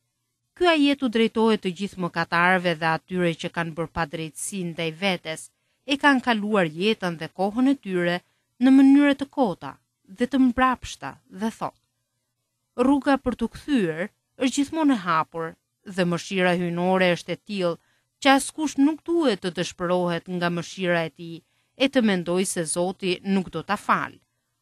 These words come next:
Por dy erët e lumturisë dhe mëshirës janë të hapura për të gjithë njerëzit. Është e rëndësishme që njeriu të vetë djesohet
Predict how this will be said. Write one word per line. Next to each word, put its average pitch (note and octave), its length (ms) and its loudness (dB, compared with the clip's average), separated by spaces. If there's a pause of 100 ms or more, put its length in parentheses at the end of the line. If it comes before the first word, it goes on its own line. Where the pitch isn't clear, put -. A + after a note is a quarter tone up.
(380)
Por C#4 160 6
dy D4 240 0
erët C#4 320 2
e A3 60 -2
lumturisë G3 640 -4
dhe F3+ 80 -2
mëshirës F3+ 640 -4
janë E3 240 -8
të E3 140 -6
hapura F3+ 560 -2 (200)
për F#3+ 160 -10
të E3+ 140 -8
gjithë C4 400 -4
njerëzit. E3 460 -2 (840)
Është C#4 240 0
e C4+ 80 4
rëndësishme C4 800 -2
që F3 200 -8
njeriu F#3+ 440 0
të E3+ 240 -4
vetë A#3+ 300 -4
djesohet F#3 640 -2